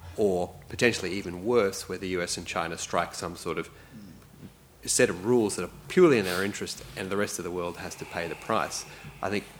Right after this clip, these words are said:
the problem for, for an Australia or,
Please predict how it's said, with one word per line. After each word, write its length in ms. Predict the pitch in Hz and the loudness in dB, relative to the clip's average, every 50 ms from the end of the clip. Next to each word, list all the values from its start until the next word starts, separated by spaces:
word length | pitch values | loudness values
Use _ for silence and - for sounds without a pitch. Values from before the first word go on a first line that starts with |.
| - - - - - - - - - - - - - - - - - - - - - - - - - - | -20 -20 -20 -20 -20 -20 -20 -20 -20 -20 -20 -20 -20 -20 -20 -20 -20 -18 -18 -18 -16 -16 -18 -18 -12 -10
the 60 | 110 | -10
problem 600 | - - - 143 156 147 - 120 110 98 92 92 | -6 6 10 10 10 10 8 2 0 0 0 -4
for, 480 | - - - 107 98 92 85 85 78 - - | -8 -2 0 2 2 4 4 2 0 -2 -6
for 200 | - - - 92 | -12 -10 -8 -8
an 60 | 87 | -6
Australia 420 | 80 - - - 107 107 95 85 76 | -6 -6 -2 0 0 0 0 0 -4
or, 140 | - - | -4 -8